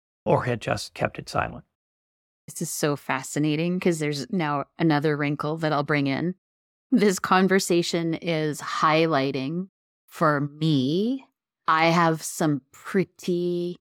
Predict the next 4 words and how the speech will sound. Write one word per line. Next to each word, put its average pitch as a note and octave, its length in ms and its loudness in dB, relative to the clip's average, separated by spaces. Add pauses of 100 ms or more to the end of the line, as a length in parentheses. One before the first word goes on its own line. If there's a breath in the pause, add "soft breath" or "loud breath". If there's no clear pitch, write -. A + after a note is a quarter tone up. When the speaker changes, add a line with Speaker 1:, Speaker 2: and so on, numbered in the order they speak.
(460)
Speaker 2:
ginormous D#3+ 1080 2
complaints D#3+ 880 -6
about E3 420 0
someone D#3+ 760 -2